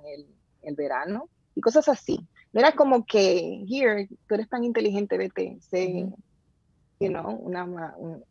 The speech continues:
Speaker 1: mathematician", pero sí era como, am,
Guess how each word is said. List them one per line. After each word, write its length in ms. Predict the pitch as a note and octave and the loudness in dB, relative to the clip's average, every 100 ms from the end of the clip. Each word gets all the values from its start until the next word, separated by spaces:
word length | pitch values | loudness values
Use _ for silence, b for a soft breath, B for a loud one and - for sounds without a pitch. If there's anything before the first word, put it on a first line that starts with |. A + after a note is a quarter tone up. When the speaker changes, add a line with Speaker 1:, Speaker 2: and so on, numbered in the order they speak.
| _ | _
Speaker 1:
mathematician", 720 | E3+ E3+ E3 D#3+ F#3 B3+ C#4 | -12 -8 -8 -8 -8 -8 -8
pero 260 | G#3 E3+ E3+ | -6 -4 -6
sí 380 | - F#3 F#3 F#3 | -8 -4 -2 0
era 280 | F#3 F3+ F3+ | -2 -4 -6
como, 580 | F3+ E3+ E3 E3 F3+ - _ _ _ _ b b b _ _ _ _ | -6 -6 -8 -10 -12 -16 _ _ _ _ b b b _ _ _ _
am, 500 | F3 E3 E3 F3+ G3 | -6 -6 -6 -8 -12